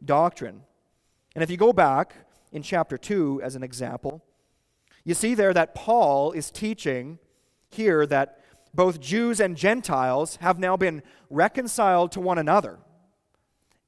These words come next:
and ultimately to God through Jesus Christ, through the blood, through the cross of Christ. There's been a reconciliation, a, a new relationship. Where there was once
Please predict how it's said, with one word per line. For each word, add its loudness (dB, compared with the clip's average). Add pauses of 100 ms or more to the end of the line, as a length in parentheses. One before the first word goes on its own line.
(160)
and -2
ultimately 4
to -6
God 2 (540)
through -4
Jesus -4
Christ, -2
through -4
the -2
blood, 0 (200)
through -6
the -2
cross 0
of -10
Christ. -2
There's -8
been -6
a -2
reconciliation, -2 (800)
a, -8
a -2
new -2
relationship. 0
Where 0
there 2
was -2
once -6